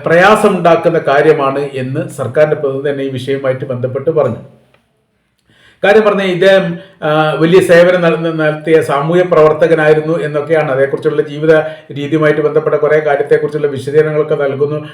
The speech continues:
അദ്ദേഹത്തിൻ്റെ ഏകദേശം പഠനം കഴിഞ്ഞതിന് ശേഷം പിന്നീട് ജോലിയിലേക്ക് പ്രവേശിച്ചു. ഗവൺമെന്റ് തലത്തിലോ മറ്റോ ജോലിയുള്ള ഒരു വ്യക്തിയാണ്. ആ, സാമൂഹ്യ രംഗത്തൊക്കെ സജീവമുള്ള വ്യക്തിയാണ്. എവ്യതാർ ഡേവിഡ് എന്ന് പറഞ്ഞാൽ നമ്മുടെ,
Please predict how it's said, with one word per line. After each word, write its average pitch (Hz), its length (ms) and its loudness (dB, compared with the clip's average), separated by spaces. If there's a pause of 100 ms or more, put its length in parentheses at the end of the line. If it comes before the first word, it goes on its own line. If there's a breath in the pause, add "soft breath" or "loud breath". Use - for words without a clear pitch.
(220 loud breath)
അദ്ദേഹത്തിൻ്റെ 143 380 2
ഏകദേശം 165 420 4
പഠനം 147 280 0
കഴിഞ്ഞതിന് 143 380 -2
ശേഷം 151 280 0
പിന്നീട് 151 320 -2 (220)
ജോലിയിലേക്ക് 147 460 0
പ്രവേശിച്ചു. 139 440 -2
ഗവൺമെന്റ് 151 360 -4
തലത്തിലോ 147 400 -2
മറ്റോ 131 240 0 (420 loud breath)
ജോലിയുള്ള 147 420 4
ഒരു 135 120 -4
വ്യക്തിയാണ്. 135 440 -2 (460 loud breath)
ആ, 127 40 -6 (280)
സാമൂഹ്യ 147 360 4
രംഗത്തൊക്കെ 143 460 0
സജീവമുള്ള 139 460 0
വ്യക്തിയാണ്. 131 440 -2 (380 loud breath)
എവ്യതാർ 151 360 4 (120)
ഡേവിഡ് 147 320 4 (100)
എന്ന് 151 200 -4
പറഞ്ഞാൽ 151 260 -2 (160)
നമ്മുടെ, 139 300 0